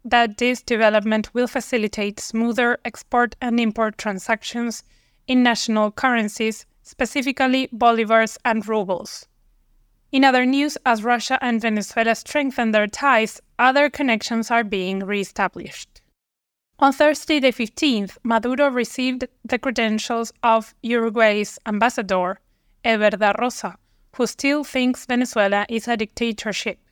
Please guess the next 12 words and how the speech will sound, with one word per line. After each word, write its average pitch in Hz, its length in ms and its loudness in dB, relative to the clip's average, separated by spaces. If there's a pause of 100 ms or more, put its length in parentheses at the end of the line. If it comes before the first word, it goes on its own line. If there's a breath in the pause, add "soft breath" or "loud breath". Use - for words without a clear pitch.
(640)
After 233 340 0
seven 254 460 2
years 262 340 2
of 254 160 2
limited 247 480 0
interactions 233 960 0
and 233 300 0
the 226 160 2
withdrawal 208 720 2
of 202 160 0 (120)
Uruguay's 220 840 0
last 208 420 -2